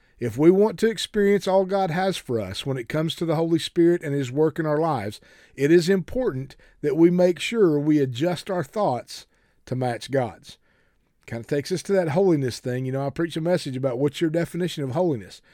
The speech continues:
Everybody has their own idea of the definition, but God's idea is the only one that matters.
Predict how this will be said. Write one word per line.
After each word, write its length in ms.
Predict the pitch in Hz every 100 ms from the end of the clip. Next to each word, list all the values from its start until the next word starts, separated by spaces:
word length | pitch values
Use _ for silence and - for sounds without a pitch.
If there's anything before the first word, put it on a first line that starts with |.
| _ _ _
Everybody 520 | - 156 220 247 240 202
has 260 | 214 185
their 160 | 185 180
own 180 | 208 190
idea 560 | 160 139 214 185 151
of 120 | 139
the 80 | 135
definition, 560 | 139 143 147 185 - 131
but 160 | 113
God's 360 | 127 202 277 220
idea 440 | 165 156 147 156
is 140 | 160 139
the 80 | 165
only 200 | 214 196
one 160 | 185
that 60 | 113
matters. 640 | 127 226 185 85 -